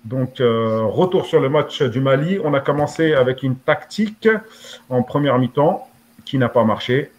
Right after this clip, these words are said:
et avec un changement en seconde mi-temps qui nous a donné un peu plus d'air. Euh, tactique, Yacine, tu vas nous en parler. Comment as-tu vu le match de, de l'Algérie contre le Mali ? Et quelle tactique ?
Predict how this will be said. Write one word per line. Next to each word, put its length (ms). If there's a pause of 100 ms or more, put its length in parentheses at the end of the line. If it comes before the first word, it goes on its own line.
(100)
et 180
avec 260
un 80
changement 460
en 80
seconde 300
mi-temps 300
qui 120
nous 100
a 40
donné 280
un 80
peu 140
plus 220
d'air. 300 (500)
Euh, 480
tactique, 600
Yacine, 640
tu 100
vas 60
nous 160
en 40
parler. 360 (960)
Comment 220
as-tu 180
vu 160
le 100
match 380
de, 340 (240)
de 60
l'Algérie 480
contre 260
le 80
Mali ? 400 (1300)
Et 60
quelle 200
tactique ? 520